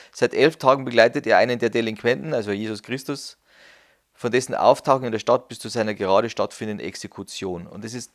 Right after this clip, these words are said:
dermaßen genau beschrieben. Also ich hab, ich kenn Leute, die haben gesagt, ja, die haben es wirklich als, als reinen Roman nur gelesen, haben gesagt, aber als dann diese genaue Beschreibung der Kreuzigung kam mit all den Daten, Fakten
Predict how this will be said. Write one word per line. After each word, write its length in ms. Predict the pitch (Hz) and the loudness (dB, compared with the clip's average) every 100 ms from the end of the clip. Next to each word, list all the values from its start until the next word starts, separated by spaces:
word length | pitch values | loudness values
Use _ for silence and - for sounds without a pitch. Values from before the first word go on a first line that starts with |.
| - | -6
dermaßen 600 | 107 165 147 123 113 - _ _ _ _ | -4 0 -2 -2 -8 -20 _ _ _ _
genau 440 | 104 95 90 131 | -8 -4 0 0
beschrieben. 760 | 147 107 107 113 143 - 69 98 _ _ _ _ - - | -2 -10 -10 -10 -8 -10 -12 -20 _ _ _ _ -20 -18
Also 200 | - 104 | -8 -4
ich 200 | 101 104 | -4 -6
hab, 240 | 120 107 127 98 110 - | -2 0 0 -2 -6 -16
ich 140 | 107 | -6
kenn 160 | - 139 | -4 4
Leute, 300 | 117 147 151 | 6 6 2
die 80 | |
haben 60 | 139 | 0
gesagt, 180 | 131 98 | 0 -2
ja, 340 | 95 104 117 | 4 6 6
die 180 | 110 98 | 4 -4
haben 80 | 98 | -6
es 100 | 101 | -6
wirklich 240 | 117 113 | -8 -4
als, 320 | 85 101 - | -4 -4 -10
als 320 | - - 101 101 | -14 -10 -10 0
reinen 320 | 87 107 123 | 2 2 0
Roman 400 | 107 92 85 107 | -2 -2 0 0
nur 140 | 135 | -2
gelesen, 420 | 113 107 110 110 | -2 -2 -2 -2
haben 160 | 98 101 | -2 -2
gesagt, 260 | 101 104 _ - - | -4 -8 _ -20 -20
aber 260 | - 92 95 | -6 -2 0
als 220 | 101 110 | -2 -6
dann 240 | - 107 98 | -6 -6 -6
diese 380 | 101 95 98 | -8 -4 -4
genaue 480 | 92 107 92 92 139 | -4 -6 2 4 4
Beschreibung 520 | 139 110 90 95 127 | 0 -8 -2 -2 -2
der 120 | 120 95 | -4 -4
Kreuzigung 500 | - 117 - 117 107 | 0 0 0 -8 -6
kam 160 | 101 | -6
mit 160 | 95 - | -6 -2
all 200 | 107 123 | 0 0
den 280 | 120 107 - | -4 -8 2
Daten, 500 | 92 117 - 113 101 | 4 4 2 -6 -6
Fakten 640 | - 104 - - 117 98 | 0 0 0 -2 -2 -2